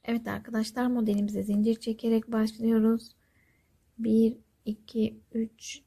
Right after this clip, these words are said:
dört, beş veya altı tane zincir çekelim. İlk zincirimize batarak bir yuvarlak oluşturalım. Bir, iki, üç zincir. Bu yuvarlağımızın içerisine batıp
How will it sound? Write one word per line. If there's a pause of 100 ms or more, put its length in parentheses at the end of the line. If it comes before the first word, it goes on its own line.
(100)
dört,
beş
veya
altı
tane
zincir
çekelim. (500)
İlk
zincirimize
batarak
bir (460)
yuvarlak
oluşturalım. (760)
Bir, (100)
iki,
üç
zincir. (180)
Bu
yuvarlağımızın
içerisine (1120)
batıp